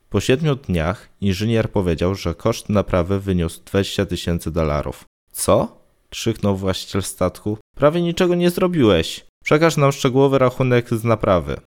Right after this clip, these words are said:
Odpowiedź inżyniera była prosta. Uderzenie młotkiem, dwa dolary. Wiedza na temat tego, gdzie i w jaki sposób uderzać młotkiem, dziewiętnaście koma dziewięćset dziewięćdziesiąt osiem dolarów.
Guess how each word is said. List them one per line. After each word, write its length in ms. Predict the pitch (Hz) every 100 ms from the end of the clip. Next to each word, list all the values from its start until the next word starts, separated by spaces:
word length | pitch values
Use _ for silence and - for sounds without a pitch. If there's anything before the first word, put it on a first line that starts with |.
| _ -
Odpowiedź 400 | 110 - 143 147 -
inżyniera 500 | 104 104 104 101 98
była 200 | 98 95
prosta. 540 | 92 82 - - 76 _ -
Uderzenie 500 | 110 107 107 120 135
młotkiem, 500 | 117 87 - 107 117 123
dwa 200 | 98 101
dolary. 460 | 98 95 87 82 76 -
Wiedza 340 | 104 120 123
na 160 | 107 98
temat 340 | - 98 95
tego, 260 | - 92 92
gdzie 280 | 104 - 120
i 140 | 104
w 60 | 98
jaki 240 | 101 101
sposób 420 | - 98 - 98 101
uderzać 540 | 98 98 95 98 -
młotkiem, 480 | 98 90 - 131 151 - _ -
dziewiętnaście 920 | 113 113 - 135 - - - 143 143 143
koma 280 | 123 110 107
dziewięćset 400 | 107 110 107 101
dziewięćdziesiąt 580 | 98 98 98 107 98
osiem 240 | 95 - 92
dolarów. 580 | 92 87 80 - -